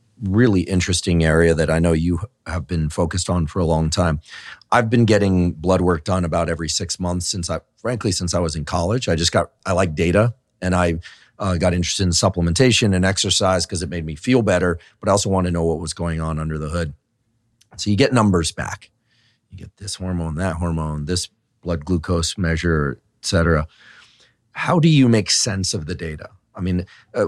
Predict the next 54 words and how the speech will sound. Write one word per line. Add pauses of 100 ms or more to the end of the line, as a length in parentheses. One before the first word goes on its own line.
what
Inside
Tracker
is
doing
aside,
how
do
you
personally
make
sense
of
the
data
in
ways
that
might
differ
from (380)
the
way
that
a
standard
M
D
might
look
at
one
of
these
charts?
Because
the
standard
practice
is
to
say,
is
it
red, (120)
yellow,
or
green, (260)
right? (300)
Is
it (360)
basically
too
high